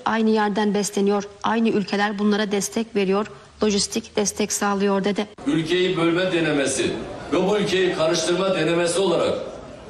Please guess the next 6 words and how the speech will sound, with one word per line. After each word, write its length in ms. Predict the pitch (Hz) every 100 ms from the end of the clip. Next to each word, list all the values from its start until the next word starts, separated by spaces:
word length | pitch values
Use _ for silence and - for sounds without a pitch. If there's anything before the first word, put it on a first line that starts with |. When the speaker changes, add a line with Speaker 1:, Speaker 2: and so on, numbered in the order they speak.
| - -
Speaker 2:
bir 120 | 170 165
taraftan 500 | 185 175 180 180 175 -
gezi 240 | 156 160
eylemleri, 540 | 170 131 110 98 82 80 - - - - - - - - - -
bir 120 | 160
taraftan 600 | 175 196 180 196 196 202